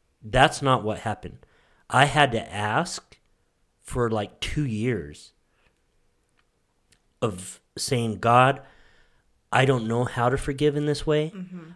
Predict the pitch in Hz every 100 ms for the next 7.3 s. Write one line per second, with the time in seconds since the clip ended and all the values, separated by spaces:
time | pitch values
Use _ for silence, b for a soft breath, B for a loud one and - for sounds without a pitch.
0 | - 123 131 110 113 107 113 113 131 131
1 | 131 127 131 131 131 143 139 139 - 190
2 | 175 B - 131 131 120 123 139 117 110
3 | 113 98 104 98 92 123 147 165 - 101
4 | 92 95 107 98 107 107 104 98 98 -
5 | 98 - 123 127 151 170 180 b b b
6 | b b - 117 117 117 120 110 110 113
7 | 110 101